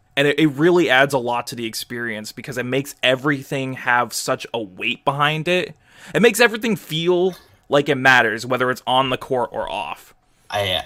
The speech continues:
Speaker 2: uh, which is good 'cause I like
Speaker 1: Yeah.
Speaker 2: badminton. I used
Speaker 1: And
Speaker 2: to play badminton, actually,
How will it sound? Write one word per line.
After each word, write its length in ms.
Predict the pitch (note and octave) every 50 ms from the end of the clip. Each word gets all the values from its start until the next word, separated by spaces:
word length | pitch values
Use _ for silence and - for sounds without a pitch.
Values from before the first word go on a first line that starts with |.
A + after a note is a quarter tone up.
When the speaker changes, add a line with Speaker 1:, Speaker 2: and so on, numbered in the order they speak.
| - -
Speaker 2:
uh, 240 | C#3 C3+ C3 B2+ B2
which 140 | B2+ A#2+ A#2+
is 140 | A#2 G#2+
good 300 | G2 G2+ B2+ C#3 C3 -
'cause 140 | G#2 G2+ F#2
I 100 | F2 F2+
like 260 | E2+ D#2+ F#2 A2+ B2
Speaker 1:
Yeah. 360 | - - E2 D#2+ B2 B2+ A2+ F#2+
Speaker 2:
badminton. 260 | F#2+ - C#2+ C2+ D2+ - -
I 200 | B2+ B2 C3+ C3+
used 200 | C#3 C3+ C3+ B2
Speaker 1:
And 100 | A#2 -
Speaker 2:
to 20 |
play 140 | - - G2+ - -
badminton, 600 | - - A#2+ A#2 - G2+ G2+ G#2 G2 - G#2 G2
actually, 720 | F#2+ F2+ F2+ F#2 G2 - - - F2 F2 F#2 A2+ C#3+ D3+ -